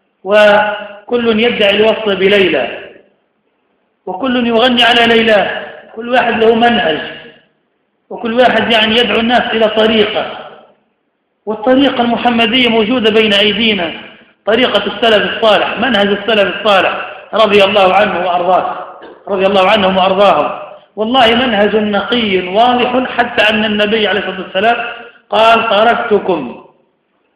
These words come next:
أو "تركتها بيضاء"، أو "تركتكم على البيضاء لا يزيغ عنها إلا هالك". بيضاء واضحة نقية لا يزيغ عنها إلا هالك، لا يبتعد، ولو كان يدعي العلم، ولو كانوا ممن يدعون العلم،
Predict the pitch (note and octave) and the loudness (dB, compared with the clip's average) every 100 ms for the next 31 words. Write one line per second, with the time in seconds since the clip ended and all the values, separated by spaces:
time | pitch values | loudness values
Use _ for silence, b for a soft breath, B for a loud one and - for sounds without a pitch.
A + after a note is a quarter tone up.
0 | F3 F#3 G3 A3 A3+ G#3 F#3 F#3 F#3 F3+ | -2 0 2 2 2 0 0 2 0 2
1 | G3 E3 E3 G3+ G#3+ - G3+ G3 F#3 F#3+ | 4 4 0 0 0 0 -4 -4 -2 0
2 | F3 F3+ F3 F#3+ D3+ A2+ - - - - | 0 0 4 4 4 0 -8 -12 -16 -4
3 | G3 G#3 G3 G#3 A3+ G#3+ A#3 G#3 G#3+ A3+ | 2 2 2 0 2 2 2 2 0 0
4 | G#3 G3+ F#3+ - A#3+ C4+ B3+ D4 A3 - | 0 2 2 0 0 0 2 4 4 2
5 | B3+ A#3 G#3 - F#3+ G3+ - A3+ F3 D#3 | 2 4 2 -2 -4 -4 -6 -6 -4 -6
6 | - - - - _ _ _ A#3+ C#4 A3 | -8 -18 -20 -20 _ _ _ -4 -2 0
7 | D4+ A3+ B3 B3+ A3+ B3 A3+ F#3+ A3 G3+ | -2 -2 0 0 0 0 2 4 6 4
8 | - - - - - - _ _ _ _ | 2 -4 -10 -16 -20 -20 _ _ _ _
9 | _ _ A#3 C4 G3+ A3+ G#3+ - E3+ B3+ | _ _ -2 0 0 -2 -4 -4 -2 2
10 | C4+ G#3+ B3+ C4+ B3+ A#3+ F#3+ A3+ G#3+ A#3+ | 2 0 0 2 2 0 2 0 2 2
11 | G#3 C3 - - - - _ _ _ _ | 0 -2 -8 -16 -20 -20 _ _ _ _
12 | D3+ G#3 A#3 A#3+ C4+ A#3+ B3 A#3 A3+ G#3 | -4 0 2 2 0 0 0 0 0 0
13 | G#3 G3+ G#3+ F#3 G3+ G3+ | 0 0 0 0 0 -2